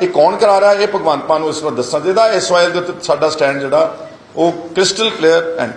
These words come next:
ਐਂ ਤਾਂ ਫਿਰ ਇਹਨਾਂ ਦਾ ਆਮ ਆਦਮੀ ਪਾਰਟੀ ਦਾ ਐਮ ਐਲ, ਐਮ ਪੀ ਸੀ ਜਿਹੜਾ, ਕੀ ਨਾਮ, ਵਿਜੇਂਦਰ ਗੁਪਤਾ,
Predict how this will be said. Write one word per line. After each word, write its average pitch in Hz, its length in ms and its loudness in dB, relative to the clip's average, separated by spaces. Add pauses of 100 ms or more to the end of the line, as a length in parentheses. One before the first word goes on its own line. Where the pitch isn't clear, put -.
(240)
ਐਂ 180 160 2
ਤਾਂ 208 140 2
ਫਿਰ 196 160 0
ਇਹਨਾਂ 208 200 0
ਦਾ 196 80 2
ਆਮ 180 200 2
ਆਦਮੀ 185 200 0
ਪਾਰਟੀ 185 300 2
ਦਾ 185 100 2
ਐਮ 175 180 -2
ਐਲ, 180 140 -4
ਐਮ 156 120 0
ਪੀ 165 160 -6
ਸੀ 170 140 -8
ਜਿਹੜਾ, 170 180 0
ਕੀ 170 180 -4
ਨਾਮ, 160 200 0
ਵਿਜੇਂਦਰ 143 280 -2
ਗੁਪਤਾ, 147 380 -2